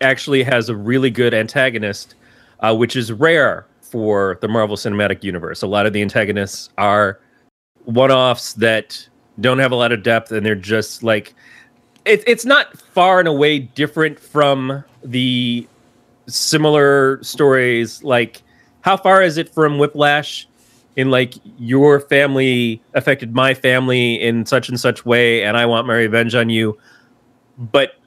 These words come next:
the way that this person was brought up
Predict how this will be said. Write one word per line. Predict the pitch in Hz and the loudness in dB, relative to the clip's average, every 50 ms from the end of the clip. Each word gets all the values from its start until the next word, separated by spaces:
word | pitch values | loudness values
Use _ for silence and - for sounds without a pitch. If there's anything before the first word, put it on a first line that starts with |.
| _ _ | _ _
the | 127 127 | 0 0
way | 127 120 113 117 139 147 147 151 147 | 2 2 2 2 2 4 4 2 0
that | 131 123 127 117 - | 0 -2 -4 -4 -2
this | 135 120 - | -4 -4 -4
person | - - 139 123 113 - - 117 110 107 107 110 - | -2 -2 -2 -2 -2 -4 -6 -6 -4 -4 -6 -8 -8
was | 113 117 113 107 101 101 | -6 -2 -2 -2 -2 -4
brought | - - 113 110 110 107 107 - _ _ _ _ - | -4 -2 0 0 2 0 -2 -6 _ _ _ _ -4
up | 143 147 151 - - _ - | -2 -2 -2 -2 -6 _ -20